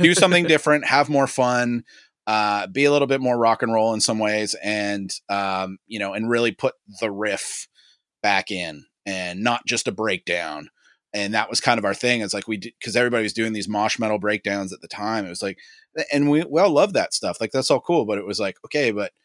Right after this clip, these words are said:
Speaker 1: you know, Hatebreed's perfe-, perfected that stuff. Like,
Speaker 2: Right.
Speaker 1: we don't
Speaker 2: They
Speaker 1: need to,
Speaker 2: already
Speaker 1: we,
Speaker 2: did
Speaker 1: we,
Speaker 2: it.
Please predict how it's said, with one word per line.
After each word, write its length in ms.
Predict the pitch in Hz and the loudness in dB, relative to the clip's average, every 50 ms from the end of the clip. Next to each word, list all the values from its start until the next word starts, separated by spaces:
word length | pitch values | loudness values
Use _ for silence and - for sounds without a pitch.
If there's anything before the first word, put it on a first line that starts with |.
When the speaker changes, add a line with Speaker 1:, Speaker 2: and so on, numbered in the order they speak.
| _ _ _ _ _ - | _ _ _ _ _ -8
Speaker 1:
you 100 | - 117 | -4 -2
know, 180 | 113 107 98 | -2 -2 -4
Hatebreed's 540 | - - 151 151 143 - 139 139 131 120 - | -2 2 2 2 2 2 0 0 0 0 -2
perfe-, 340 | - 139 123 - 131 123 - _ _ - | -2 -4 -4 -4 -6 -10 -10 _ _ -4
perfected 460 | 143 131 - 151 143 - - 127 104 | -2 0 2 2 2 2 0 -2 -2
that 180 | 98 82 - | -2 -2 -2
stuff. 360 | - - - 92 80 - - 107 | -2 -4 -2 -4 -6 -6 -4 -4
Like, 300 | 95 90 90 - - - _ - - | -4 -4 -4 -6 -10 -20 _ -16 -4
Speaker 2:
Right. 300 | - 160 185 165 123 104 | 0 2 2 2 2 4
Speaker 1:
we 80 | 113 156 | 4 4
don't 180 | 160 - - | 4 4 4
Speaker 2:
They 120 | 151 135 160 | 4 4 6
Speaker 1:
need 120 | 156 143 | 6 6
to, 0 | |
Speaker 2:
already 180 | 156 165 147 127 | 4 2 4 4
Speaker 1:
we, 140 | 156 151 151 | 6 6 6
Speaker 2:
did 80 | 139 | 6
Speaker 1:
we, 120 | 113 160 | 4 2
Speaker 2:
it. 40 | 170 | 2